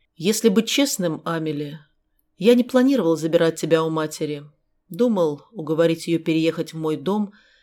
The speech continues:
или просто помогать вам деньгами и участвовать в твоём воспитании вместе с ней. Знаешь, у меня даже мелькнула шальная мысль, что если высшие силы решили наделить меня полноценной семьёй – и кроме дочери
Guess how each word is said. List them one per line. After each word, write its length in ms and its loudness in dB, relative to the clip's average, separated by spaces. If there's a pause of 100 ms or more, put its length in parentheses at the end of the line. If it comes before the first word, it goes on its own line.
(260)
или 160 2
просто 400 4
помогать 500 0
вам 160 0
деньгами 500 -2
и 160 -8
участвовать 540 -4
в 60 -20
твоём 320 0
воспитании 580 -4
вместе 420 -8
с 160 -12
ней. 340 -10 (320)
Знаешь, 720 -4 (220)
у 100 0
меня 260 6
даже 400 4
мелькнула 500 4
шальная 480 0
мысль, 540 0 (280)
что 260 -6
если 320 -2
высшие 460 -2
силы 600 -6 (440)
решили 440 2
наделить 440 2
меня 220 2
полноценной 800 0
семьёй – 640 -8 (340)
и 100 -10
кроме 340 0
дочери 600 -2